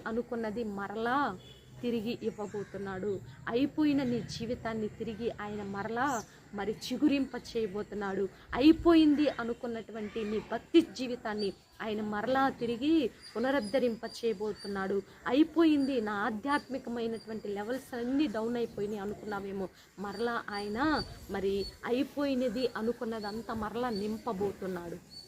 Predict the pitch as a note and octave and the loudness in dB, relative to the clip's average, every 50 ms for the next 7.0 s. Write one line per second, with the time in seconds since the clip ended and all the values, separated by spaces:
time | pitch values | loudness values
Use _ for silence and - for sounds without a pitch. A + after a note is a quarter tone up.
0 | - - - - - - - - A3 A#3+ B3+ B3 - C4+ C4+ C4 B3+ A#3+ B3 A#3 | -20 -20 -20 -20 -20 -18 -10 -4 -2 -2 -2 -2 0 0 2 2 2 2 0 0
1 | G#3 A#3+ - - G#3+ A3 A3 A3 - A3+ A3+ A3 G#3+ G3 G3 G3+ G#3 G3+ - - | 0 -2 -4 -4 -6 -6 -6 -6 -6 -6 -4 -4 -4 -6 -6 -8 -10 -10 -8 -8
2 | G#3+ G#3+ F#3+ - - C4 - - A3 G#3 A#3 - - - A3 - A3+ G#3+ G3 F#3+ | -6 -6 -6 -6 -6 -6 -6 -6 -6 -8 -8 -8 -8 -12 -8 -6 -6 -6 -4 -6
3 | G3 F#3+ G3+ B3+ E4 D#4+ B3 - - - - - - A3 G#3+ G#3+ G3+ B3 A3+ F#3+ | -6 -4 -2 -2 -2 -2 -2 -6 -14 -20 -20 -8 -4 -2 -2 -2 -2 -4 -6 -6
4 | G3+ G3+ - G3 G#3 G3+ F#3+ F#3 F#3+ G3+ F#3 - - - - - - - A#3+ A3+ | -6 -8 -6 -6 -6 -4 -4 -4 -4 -2 -2 -4 -6 -6 -16 -16 -6 -4 -2 0
5 | A3 A3 A3 G3 A3+ B3+ B3 A#3 A3+ A3 G#3+ G3 - - - - B3 C4 C4+ C4+ | 0 0 0 -2 -2 -2 0 0 0 -2 -2 -4 -6 -10 -2 0 2 2 2 2
6 | C4 - A#3+ A#3+ - A3 G#3 - - - G#3 G#3 G3 G#3+ G#3 G#3 G3+ G3 F#3 | 0 0 -2 -2 -2 -6 -8 -8 -8 -8 -8 -6 -4 -4 -4 -4 -2 -4 -4